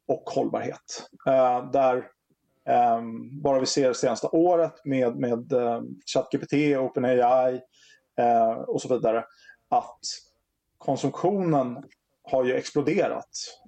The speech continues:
Eh, och bara göra en sökning på chat G P T istället för, eh, en annan sökmotor är ungefär hundra gånger mer, eh, C O två-utsläpp, eh, än, än en traditionell sökning. Ehm,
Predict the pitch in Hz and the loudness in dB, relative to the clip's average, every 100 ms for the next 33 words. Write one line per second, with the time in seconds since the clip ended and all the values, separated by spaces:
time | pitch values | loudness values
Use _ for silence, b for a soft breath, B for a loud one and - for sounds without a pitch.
0 | - 131 135 139 139 - 139 139 135 160 | -6 -6 -4 -6 -6 -6 0 2 2 2
1 | 147 131 - 131 - 131 117 - - 143 | 0 -2 0 -2 -2 -8 -4 -4 -2 -4
2 | 147 175 185 175 - _ _ - - 127 | -2 0 0 -2 -8 _ _ -8 -2 0
3 | 120 - 127 123 - - 120 117 131 131 | 0 0 0 0 -2 -2 2 2 2 2
4 | 127 143 165 - 120 - 127 123 - - | 2 2 0 -2 -8 -2 -2 -2 -6 -12
5 | - 135 127 131 131 156 151 135 123 123 | -6 -4 -2 -2 2 2 2 0 0 0
6 | 147 127 117 _ b b _ - 127 123 | 2 2 -2 _ b b _ 0 2 4
7 | 117 117 131 - 127 - 127 123 - - | 2 -2 -6 -2 -2 0 -4 -2 -4 -6
8 | - - _ _ 131 117 - 127 113 117 | -6 -20 _ _ -4 -4 -4 -4 -4 -10
9 | 143 127 123 127 139 120 127 120 139 139 | -8 -8 -8 -6 -6 -2 -4 -2 -2 -2
10 | 120 _ _ b b b - - - - | -2 _ _ b b b -4 -2 -2 -4
11 | - - _ b b b _ _ 139 123 | -10 -10 _ b b b _ _ -6 0
12 | 117 113 113 113 | 0 -2 -8 -14